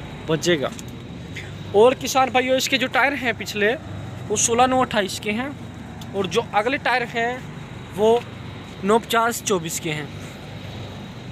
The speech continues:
आइए इसके पिछले हिस्से की बात करते हैं किसान भाइयों। जो इसका पीछे का है वो पेलेंट्री ड्राइव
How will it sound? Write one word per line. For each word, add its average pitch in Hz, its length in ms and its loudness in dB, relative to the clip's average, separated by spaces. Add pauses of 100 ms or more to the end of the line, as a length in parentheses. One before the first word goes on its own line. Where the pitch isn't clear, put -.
(1800)
आइए 202 220 4
इसके 254 220 0
पिछले 233 240 0
हिस्से 240 200 -2
की 196 80 -4
बात 185 240 2
करते 175 240 0
हैं 170 80 0
किसान 160 260 -4
भाइयों। 170 260 -2 (520)
जो 202 160 6
इसका 233 380 4
पीछे 240 480 0
का 262 180 4
है 208 260 4
वो 208 240 4 (1500)
पेलेंट्री 208 540 4
ड्राइव 165 540 6